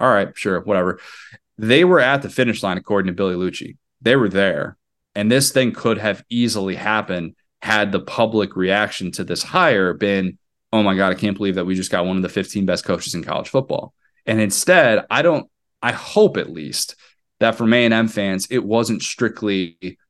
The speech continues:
"Mark Stoops is not good enough for Texas A and M football." Mark Stoops is good enough for Texas A and M football. Mark Stoops is a weird fit for Texas A and M.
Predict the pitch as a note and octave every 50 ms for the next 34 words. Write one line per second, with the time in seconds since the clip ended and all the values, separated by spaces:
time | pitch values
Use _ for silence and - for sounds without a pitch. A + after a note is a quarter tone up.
0 | _ _ _ _ _ _ _ - A2 A2 A2 - - B2 A2 - A2 G2+ G#2 G2+
1 | F#2+ - G#2 G2 F#2+ F#2 - G2 G2 - G2 F#2+ - - - G2+ F2+ F2 E2 C#2+
2 | - - F2 - - - - - E3+ A3 A3 - A3 G#3+ - - G#2+ - _ -
3 | - B2 A#2 A2 G2+ G2 F2 - F#2 F2+ - G2+ - - - - - E2+ D#2+ D#2
4 | - - - G#2+ - - - - - _ - - - - _ _ _ _ _ _
5 | _ _ _ - - A#2 B2+ C#3+ C#3+ - D#3+ C#3 - B2 A#2 G#2+ A2+ G2+ F#2 F#2+
6 | A2 A2 G2 - - - - - - B2+ - - - _ _ _ _ _ - G2
7 | - - G2+ F2+ - - F2+ - F#2+ E2 C#2+ C2 - - -